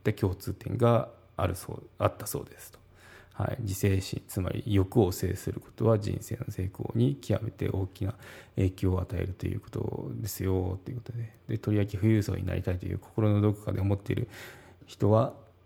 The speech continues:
この自制心を働かせて種銭を集めることが重要なミッションとなりますってことで。そうですね。やっぱ欲しいもん買っていくと、そのお金ってどんどんなくなっていくんで、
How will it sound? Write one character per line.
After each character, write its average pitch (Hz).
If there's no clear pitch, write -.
こ -
の 95
自 92
制 95
心 -
を -
働 -
か -
せ -
て 127
種 98
銭 92
を 135
集 -
め 92
る 95
こ -
と 104
が 113
重 98
要 90
な 107
ミ 92
ッ -
シ -
ョ -
ン -
と 117
な 104
り 90
ま 90
す -
っ -
て -
こ 104
と -
で。 -
そ -
う 117
で -
す -
ね。 120
や 117
っ 107
ぱ 98
欲 113
し 123
い 135
も 101
ん 95
買 -
っ -
て 92
い -
く -
と、 95
そ -
の 90
お 95
金 110
っ -
て -
ど 101
ん 95
ど 92
ん 90
な 90
く 90
な 90
っ -
て -
い -
く -
ん 92
で、 107